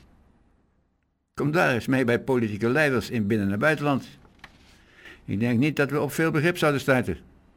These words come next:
En als handleiding voor het voorkomen van oorlog, klimaatcrisis, kernramp, et cetera, lijkt dit liedje me, dit liedje me nu ook niet geschikt.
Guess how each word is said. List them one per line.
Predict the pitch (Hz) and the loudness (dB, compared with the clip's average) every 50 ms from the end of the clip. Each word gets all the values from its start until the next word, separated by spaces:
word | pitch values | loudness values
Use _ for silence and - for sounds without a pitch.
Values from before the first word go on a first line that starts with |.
| _ _ _ _ _ _ _ _ _ _ _ _ _ _ _ _ - - - - - - | _ _ _ _ _ _ _ _ _ _ _ _ _ _ _ _ -20 -20 -20 -20 -10 -6
En | - 98 | -2 0
als | 98 98 95 | 0 0 0
handleiding | 95 127 151 139 117 117 110 98 92 90 78 | 2 0 0 2 2 0 0 0 0 0 0
voor | 80 101 101 98 | 2 2 2 2
het | 90 - - - | 2 0 -4 -8
voorkomen | 76 67 78 92 80 76 - - - 175 180 165 135 107 92 | -8 -4 -2 -2 -2 -2 -4 -4 -2 0 0 2 2 0 0
van | 80 87 82 - - | 0 -2 -4 -6 -4
oorlog, | - 143 143 131 123 110 85 - - - - - _ _ _ _ _ _ _ _ | -2 0 2 2 2 2 0 -2 -6 -14 -20 -20 _ _ _ _ _ _ _ _
klimaatcrisis, | - 113 113 107 120 - 147 135 - - 110 101 82 80 73 - - - - - - - - _ - _ _ _ _ | -2 0 2 2 4 2 2 0 -2 -2 -2 0 0 -2 -4 -8 -10 -14 -18 -20 -20 -20 -20 _ -20 _ _ _ _
kernramp, | - 156 160 156 139 127 110 101 101 95 101 | -2 0 2 2 2 2 0 0 -2 -2 -4
et | 95 - | -4 -4
cetera, | - 90 82 78 90 110 127 143 123 - - - - - _ _ _ _ | -4 -4 -2 -2 -2 -2 -2 -4 -6 -12 -18 -20 -20 -20 _ _ _ _
lijkt | - 78 82 82 78 | -10 -8 -6 -4 -4
dit | 92 98 95 110 | -4 -4 -2 -2
liedje | 117 110 117 | -2 -2 -2
me, | 123 127 131 127 - - 107 107 - - | -2 0 0 -2 -2 -6 -10 -12 -12 -10
dit | - 117 95 123 113 92 | -6 -4 -2 -2 -2 -2
liedje | 95 120 127 120 127 127 | -2 -4 -2 0 0 2
me | 123 127 | 2 2
nu | 127 131 139 - | 2 0 0 0
ook | - 160 139 | -2 -4 -2
niet | - 131 123 | -2 -4 -2
geschikt. | - - 87 - - 92 80 - - - | -4 -6 -6 -4 -4 -6 -6 -6 -8 -18